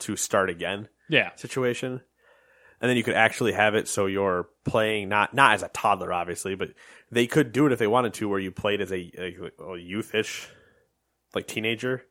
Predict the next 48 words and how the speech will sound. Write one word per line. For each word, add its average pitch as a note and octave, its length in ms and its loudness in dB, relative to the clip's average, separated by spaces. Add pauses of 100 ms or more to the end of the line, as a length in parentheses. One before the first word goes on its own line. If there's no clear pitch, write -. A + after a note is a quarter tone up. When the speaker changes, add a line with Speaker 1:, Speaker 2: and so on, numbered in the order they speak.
Speaker 2:
Mm-hmm. G#2 280 -12 (480)
Speaker 1:
And G#2+ 160 -2
then G#2 220 0
by G2 140 4
the F#2+ 80 0
time G#2 240 -2
you F#2+ 80 -6
say, A#2+ 180 -2
you G#2+ 160 -2
say C#3 220 -2
they B2 100 -2
make A#2 160 -4
the - 80 -8
level G2+ 220 0
cap, F#2+ 240 -2
like, D2+ 120 -10 (520)
fifty, - 320 -6
who - 180 -6
knows? - 380 -12
They G#2+ 160 -2
make G2+ 160 -4
it G2 80 -8
fifty. F#2 320 -6 (320)
By A#2+ 80 6
the A2+ 100 4
time A#2+ 160 0
you A2 80 -2
reach G#2+ 160 -4
fifty, G#2 300 -4
you're F#2 180 -6
just - 240 -10
an F#2 60 -4
adult F2 360 -4
now. D2+ 280 -14 (200)
And E3+ 120 4
you G3 100 2
just D#3+ 160 -2
stop A#2+ 240 2
aging. F#2+ 260 -4
You G#2+ 60 -2
don't B2 80 4
have A2 120 -4
to G#2+ 60 -12
keep - 220 -8
aging, G#2+ 400 -4
but, F#2+ 140 -6
like, F2+ 160 -8
they F#2 240 -6